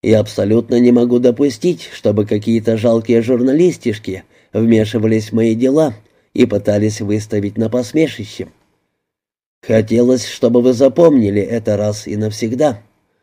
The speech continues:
и чтобы этот случай послужил для вас неизгладимым уроком, и вы усвоили бы,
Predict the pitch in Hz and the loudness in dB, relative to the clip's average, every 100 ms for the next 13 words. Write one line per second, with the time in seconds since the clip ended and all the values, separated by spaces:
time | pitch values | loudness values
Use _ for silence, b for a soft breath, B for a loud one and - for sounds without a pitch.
0 | _ _ _ _ - - 117 - 113 113 | _ _ _ _ -6 2 2 2 0 2
1 | 117 127 123 - 185 185 117 104 107 107 | 2 0 -2 -2 0 0 0 -2 0 -4
2 | - 107 120 117 120 120 123 120 - 135 | -2 -2 -2 0 2 4 4 0 -4 2
3 | 127 120 113 120 117 123 120 123 143 175 | 4 4 2 0 2 2 4 2 2 4
4 | 175 - 87 - _ _ _ _ - 113 | 2 0 -16 -18 _ _ _ _ -4 0
5 | 113 135 127 143 180 165 120 104 101 | 4 4 2 0 4 4 4 2 0